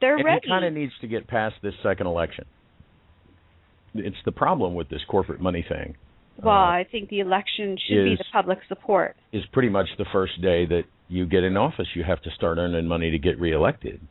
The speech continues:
Speaker 2: And, uh, fortunately, president can only do that once. So in their second term, if they get reelected, they can do something different if they want, or at least they can try. But, yeah, I'd like to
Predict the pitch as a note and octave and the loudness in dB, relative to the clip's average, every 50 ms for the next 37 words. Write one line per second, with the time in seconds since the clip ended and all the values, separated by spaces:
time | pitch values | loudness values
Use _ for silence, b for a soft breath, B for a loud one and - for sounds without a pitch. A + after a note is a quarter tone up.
0 | _ _ - - - F2+ F2+ F2 E2+ E2+ D#2+ D#2+ D#2 D2+ - B B B B B | _ _ -8 -2 0 2 4 4 4 2 0 0 -2 -6 -8 B B B B B
1 | B B B B B B B B B _ - C#2 D2+ D#2 D#2+ D#2+ - - A2 G#2 | B B B B B B B B B _ 2 4 4 6 4 4 4 2 2 2
2 | F2 - F#2 F2+ E2 - G2 F2+ D#2+ D2+ E2+ D#2 - F2+ F2 F2 E2 E2 D#2 E2+ | 2 2 0 0 2 4 2 2 2 0 -4 -2 -2 0 0 0 0 0 0 2
3 | D2+ D#2+ D#2 D#2 G#2 A2 G2 F2+ - - - F2 F2 E2+ E2 E2 - - F#2+ F2 | 2 2 2 2 2 2 2 0 -2 -4 -4 -2 -2 -2 -2 -2 0 2 2 2
4 | - - - - G2 F#2+ F#2 F#2 F#2 E2 - - E2 D#2 E2 - C#2+ E2+ D#2+ D#2+ | 0 -2 -4 0 2 2 4 4 2 0 2 0 2 2 2 0 0 0 2 4
5 | E2+ D#2+ D#2 - F#2+ E2 D#2+ D#2 D2+ - E2+ D#2 D#2+ D2+ C2+ - F#2+ F#2+ F2+ - | 2 2 4 2 2 2 2 0 0 0 -2 -2 -2 -4 -2 -2 -2 -2 0 0
6 | F#2 E2 C2+ E2+ D2+ E2+ F#2 - - E2 E2+ D#2+ - - D2+ D2+ D#2+ G#2+ B2+ A#2 | -2 -2 -2 -2 0 0 0 0 0 0 0 0 -2 -4 -4 0 2 4 4 4
7 | F2 F2 F2+ _ _ _ _ _ _ - - F2+ E2+ D#2+ D#2 E2+ F#2 E2+ - - | 4 2 -2 _ _ _ _ _ _ -4 0 2 2 2 2 2 0 0 0 -2
8 | D#2 - C#2+ C2+ - - A#2 G#2+ E2 E2 E2 F2 - B B B B B B B | -4 -2 -4 -4 0 2 2 2 2 2 0 -4 -6 B B B B B B B
9 | B B B B B - F#2+ G2 F#2 D#2+ D#2 - B2+ B2+ A2 G#2+ A2+ B2 A#2+ A#2 | B B B B B 2 4 4 4 4 2 2 4 4 4 4 2 2 0 -2
10 | - | -4